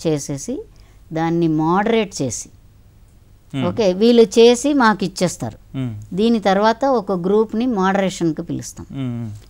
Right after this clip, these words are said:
Speaker 1: సరిగా ఉందా లేదా అని. దాంట్లో వాళ్ళు మోడరేట్ చేసినప్పటికీ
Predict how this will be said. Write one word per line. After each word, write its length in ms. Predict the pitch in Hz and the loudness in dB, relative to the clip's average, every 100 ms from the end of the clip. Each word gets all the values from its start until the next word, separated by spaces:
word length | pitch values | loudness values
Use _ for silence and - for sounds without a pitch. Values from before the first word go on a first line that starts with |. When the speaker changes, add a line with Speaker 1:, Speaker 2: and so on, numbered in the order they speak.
| - | -8
Speaker 1:
సరిగా 480 | 175 175 185 185 165 | 0 2 2 2 2
ఉందా 340 | 160 156 156 | 2 2 0
లేదా 360 | 143 127 127 123 | -2 -4 -8 -10
అని. 120 | 113 - - - - - | -12 -20 -20 -20 -18 -6
దాంట్లో 480 | 185 214 233 240 214 | -2 0 0 0 4
వాళ్ళు 220 | 190 185 | 4 4
మోడరేట్ 580 | 175 196 240 262 - 190 | 2 2 4 4 4 -2
చేసినప్పటికీ 840 | 180 165 143 - - - 170 | 0 0 -2 -6 -12 -8 -8